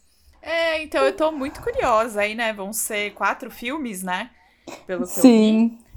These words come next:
Speaker 1: Então eu tô bem curiosa, né? Amo, amo o trabalho da Babi, amo a Thalita, assim, né? Thalita é referência,
Speaker 2: É.
Speaker 1: né? Ontem tu tava assistindo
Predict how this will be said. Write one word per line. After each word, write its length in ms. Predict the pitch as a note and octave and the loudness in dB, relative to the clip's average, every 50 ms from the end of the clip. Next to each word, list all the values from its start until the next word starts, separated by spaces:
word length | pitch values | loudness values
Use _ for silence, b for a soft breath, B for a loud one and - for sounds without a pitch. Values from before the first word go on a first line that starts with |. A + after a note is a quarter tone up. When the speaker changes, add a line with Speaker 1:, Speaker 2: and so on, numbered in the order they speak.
| - - | -18 -16
Speaker 1:
Então 220 | - G3+ - B3+ A#3+ | -14 -8 -6 -4 -4
eu 100 | B3+ C4+ | -4 -4
tô 140 | - C#4+ C#4 | -6 -6 -6
bem 240 | A#3+ B3 B3+ D#4 | -6 -8 -8 -8
curiosa, 640 | - - F4 D#4 C4+ A#3 G#3+ G#3+ A#3+ C4 A#3+ C4 B3 | -8 -8 -6 -2 0 0 0 0 -2 -2 -6 -8 -6
né? 360 | G#3+ G#3 G#3 G#3 G#3+ G#3+ G#3+ | -6 -4 -4 -4 -4 -6 -8
Amo, 760 | G3 E3 E3+ F#3 G#3 A3+ B3+ C4+ C4 A#3+ G#3+ G#3 G3 F#3+ F#3 F#3 | -8 -8 -8 -6 -6 -6 -8 -8 -8 -10 -10 -10 -10 -8 -8 -6
amo 200 | G3 A3 A#3 B3+ | -8 -8 -8 -10
o 20 | |
trabalho 340 | A#3 A#3+ A3 G3+ G#3 G3+ G3 | -10 -10 -8 -6 -6 -6 -6
da 140 | F#3+ G3 F#3+ | -8 -10 -8
Babi, 540 | F3+ F3+ F3 E3 E3+ F3 F#3+ G#3+ A#3 A3+ G3+ | -6 -8 -8 -8 -10 -14 -14 -12 -8 -6 -6
amo 260 | G3 G#3 A3+ A3+ G#3+ | -4 -4 -6 -6 -8
a 40 | G3 | -10
Thalita, 680 | F#3+ G3 F3+ F3+ F3 F3 F3+ G3 A3 G3+ - G#3 F3+ | -8 -8 -8 -8 -10 -12 -14 -16 -16 -14 -10 -10 -10
assim, 240 | E3 E3+ - F#3 F#3+ | -10 -10 -12 -12 -12
né? 180 | F#3 F3 E3+ | -10 -12 -12
Thalita 440 | E3+ - F3 E3 E3 E3+ E3+ - A#3+ | -12 -10 -10 -10 -10 -12 -14 -12 -12
é 460 | D4 D#4+ D#4 D4 - B3 A3+ A3+ A3 G#3+ | -10 -10 -10 -10 -12 -12 -14 -14 -16 -14
referência, 760 | G3+ G3+ G#3 G#3 A#3 A3 G#3 B3 E2+ - - - - - A#3+ G#3 | -12 -12 -10 -6 -4 -2 -2 0 0 -2 -2 -4 -6 -6 -6 -6
Speaker 2:
É. 40 | F#3+ | -4
Speaker 1:
né? 140 | F#3 F#3 | -4 -6
Ontem 120 | F#3+ G3 F#3+ | -6 -8 -10
tu 60 | F#3+ | -6
tava 160 | - G3 G3 | -2 -2 -2
assistindo 560 | G#3+ G3+ - - - A3 G#3 G3+ G#3 F#3+ F3+ | -2 -4 -6 -10 -10 -10 -8 -8 -8 -8 -8